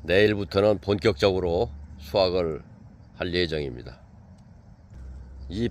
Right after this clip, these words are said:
벌이 굉장히 많은데요. 벌들이 이렇게, 에, 파먹었습니다.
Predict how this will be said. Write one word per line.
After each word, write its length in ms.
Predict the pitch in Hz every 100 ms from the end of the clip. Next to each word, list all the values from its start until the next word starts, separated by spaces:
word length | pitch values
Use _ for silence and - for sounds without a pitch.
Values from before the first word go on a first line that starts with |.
| -
벌이 1500 | - 107 135 139 139 135 147 139 123 98 80 65 71 101 95
굉장히 680 | 87 120 123 120 110 131 151 - - - - - - - - - - -
많은데요. 600 | 71 98 98 98 139 120 - - - - - - - - - - -
벌들이 840 | 104 117 110 120 123 127 107 87 78 - -
이렇게, 560 | 85 110 104 98 85 -
에, 440 | 90 92 92 87 73 - -
파먹었습니다. 840 | - 160 139 117 - 80 73 69